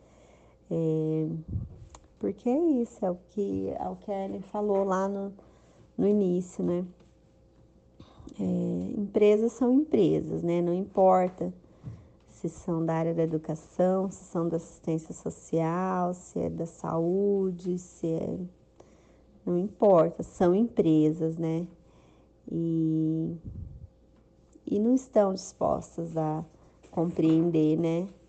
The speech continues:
Não querem, não, não não vão se esforçar pra isso, né? Se a gente não lutar, elas não vão se esforçar pra compreender a especificidade de você ser mãe,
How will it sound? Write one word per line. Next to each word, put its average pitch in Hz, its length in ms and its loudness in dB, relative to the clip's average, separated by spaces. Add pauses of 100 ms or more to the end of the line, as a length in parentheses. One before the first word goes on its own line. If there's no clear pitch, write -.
(320)
Não 185 120 -2
querem, 170 640 8
não, 160 260 4 (100)
não 160 300 2 (280)
não 165 220 2
vão 208 200 6
se 220 140 -2
esforçar 185 760 2
pra 190 200 4
isso, 160 440 0
né? 165 240 -4 (500)
Se - 120 -6
a 165 40 -2
gente 175 360 -2
não 180 240 2
lutar, 202 720 2 (520)
elas 170 280 0
não 202 160 0
vão 185 220 4
se 180 120 -8
esforçar 180 520 -4
pra 175 160 -4
compreender 175 920 0 (480)
a - 80 0
especificidade 196 1300 0
de 202 160 2
você 190 440 -2
ser 202 340 4
mãe, 190 600 2